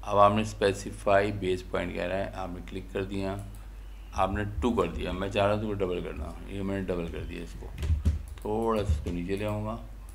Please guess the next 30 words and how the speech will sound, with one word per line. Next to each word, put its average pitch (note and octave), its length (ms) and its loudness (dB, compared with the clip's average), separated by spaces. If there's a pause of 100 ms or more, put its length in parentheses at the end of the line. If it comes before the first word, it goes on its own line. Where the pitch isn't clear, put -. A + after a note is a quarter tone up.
(580)
ताकि F#2+ 240 -6
ये F#2+ 240 -4
भी G2 160 -2
move G#2 300 0
command G2+ 300 2
हम G2+ 100 0
कर G2 100 -2
चुके - 220 -8
हैं G2 80 -4
पहले, G2 200 -4 (680)
Pen F2 240 4
की F#2+ 140 -2
कमांड G2+ 300 4
भी G2 80 -4
कर G2+ 120 4
चुके G2+ 260 -4
हैं, G2 100 0
मैंने F#2 260 -2
pen F2+ 280 2
किया F#2+ 160 0
इसको। G#2 280 -6 (440)
हमें A2 200 6
command A2+ 320 10
को B2 80 6
ऐसे G#2 360 8
याद G#2 200 12
रखना G2 220 2
है A2+ 100 2
जैसे G#2+ 200 0
हम G#2 220 2